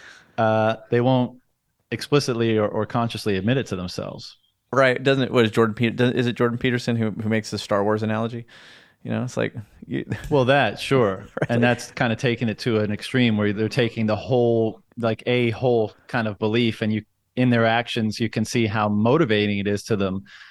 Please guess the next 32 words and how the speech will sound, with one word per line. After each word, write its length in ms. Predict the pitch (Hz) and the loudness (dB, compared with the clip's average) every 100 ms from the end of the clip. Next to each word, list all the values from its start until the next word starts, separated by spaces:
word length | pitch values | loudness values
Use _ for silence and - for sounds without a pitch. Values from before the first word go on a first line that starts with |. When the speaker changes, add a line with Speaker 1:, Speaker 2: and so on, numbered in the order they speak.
| _ - | _ 0
Speaker 1:
But 100 | 135 | 4
even 240 | 185 185 | 4 4
in 140 | 147 | 4
just, 220 | 139 139 - | 2 0 2
like, 300 | 123 - - - _ - | 0 -2 -14 -20 _ -2
as 180 | 120 | 0
you 60 | 117 | 0
said, 220 | - 143 | 2 2
the 80 | 110 | 0
structure 480 | - 131 127 - 117 | -2 0 0 0 0
of 220 | 104 - - | 0 -4 -2
almost 340 | 117 110 - | 0 0 0
daily 320 | 120 117 104 | 0 2 0
life, 380 | 101 143 101 - | 0 0 -2 -4
like, 240 | 107 - - _ _ _ _ _ _ _ _ - - | -6 -6 -16 _ _ _ _ _ _ _ _ -20 -2
the 120 | 123 | -2
themes 420 | - 151 170 180 | 2 4 4 4
that 120 | 170 143 | 4 4
are 80 | 127 | 4
represented 640 | 127 151 123 123 123 120 | 4 2 0 0 0 -2
in 200 | 120 123 | 0 0
those 280 | 120 117 113 | 2 2 0
narratives, 640 | 110 110 120 151 165 - _ - | 0 0 0 -2 -6 -14 _ -4
and 120 | 117 | 0
they're 80 | 110 | 2
narrativized 800 | 107 110 120 120 113 113 113 117 | 4 2 2 0 0 0 0 -2
in, 220 | 113 107 | -2 -2
in 140 | 120 110 | -2 0
religions, 640 | 107 107 110 147 170 - _ _ _ _ - | 0 0 -2 -4 -6 -10 _ _ _ _ 0
you're 280 | 123 160 156 | 4 6 4
acting 400 | 147 - 120 123 | 2 2 2 4
out 300 | 117 101 | 4 0